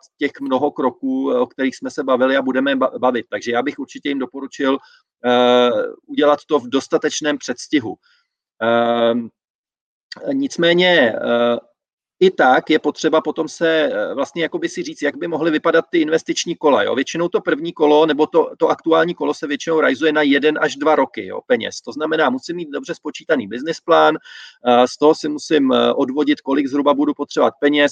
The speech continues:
pak, eh, z toho vyplývají nějaký diskuze o valuaci a podílu a, a té formě investice.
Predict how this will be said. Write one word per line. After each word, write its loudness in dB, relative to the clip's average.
pak, -6
eh, 6
z -18
toho -2
vyplývají -2
nějaký -4
diskuze -2
o 0
valuaci 4
a 4
podílu 2
a, 4
a 2
té 0
formě -2
investice. -6